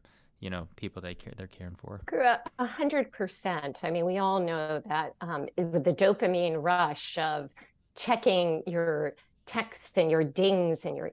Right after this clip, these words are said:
Speaker 2: emails and, "Oh, I have ten thousand and thirty emails, but ten thousand thirty-one, who's it from?" You know, the dopamine rush, we,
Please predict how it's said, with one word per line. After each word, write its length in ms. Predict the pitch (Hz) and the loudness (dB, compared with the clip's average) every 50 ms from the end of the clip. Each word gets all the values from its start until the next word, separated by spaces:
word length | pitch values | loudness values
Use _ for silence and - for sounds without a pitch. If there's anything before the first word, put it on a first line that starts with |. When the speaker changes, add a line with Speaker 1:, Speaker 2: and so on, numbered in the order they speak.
| - | 0
Speaker 2:
emails 720 | 180 208 208 196 202 185 175 170 160 160 160 147 151 - - | 4 4 6 6 6 4 4 2 2 0 -2 -2 -2 -4 -4
and, 200 | 165 156 160 - - | -4 -6 -6 -4 -4
"Oh, 340 | 233 262 269 240 208 185 175 | -4 -2 -2 0 0 0 0
I 200 | 160 165 170 180 | 0 0 0 -2
have 240 | 185 185 180 180 - | -2 -2 -4 -4 -6
ten 200 | - 202 220 220 | -4 -2 -2 0
thousand 440 | 214 202 196 196 190 214 - 226 214 | 2 2 2 2 2 0 0 -2 0
and 160 | 214 226 226 220 | 0 0 0 2
thirty 420 | 277 240 262 262 240 233 220 185 | 2 4 4 4 2 0 0 0
emails, 440 | - 180 170 165 165 156 156 151 - | 0 -2 -2 -2 -2 -2 -4 -4 -2
but 280 | - 175 165 160 - - - _ - - _ _ _ - 143 - - | 0 0 0 0 -2 -6 -12 _ -20 -20 _ _ _ -16 -16 -12 -4
ten 180 | - - 233 | -2 -2 0
thousand 400 | - - 277 285 269 277 - - | 2 4 4 6 6 4 4 4
thirty-one, 720 | - 311 302 320 330 311 381 392 403 339 277 240 185 170 196 | 6 6 8 8 8 8 8 8 8 8 6 6 6 4 4
who's 220 | 254 269 294 247 | 2 0 2 2
it 140 | 277 254 - - | 2 0 0 -2
from?" 380 | - 277 233 202 165 160 156 - - - - _ _ | -4 -2 0 0 0 -2 -6 -10 -14 -20 -20 _ _
You 120 | 220 247 | 2 4
know, 180 | 220 208 196 180 | 6 6 6 6
the 180 | - 226 208 | 6 4 2
dopamine 840 | 196 - 247 247 262 262 254 294 254 240 233 220 208 196 196 190 180 | 4 6 8 8 8 8 6 2 2 2 4 2 2 0 -2 -2 -2
rush, 440 | 170 170 160 160 165 170 - - - | -2 0 0 0 0 -2 -6 -8 -8
we, 260 | 180 208 196 196 185 | -6 -4 -2 -2 -2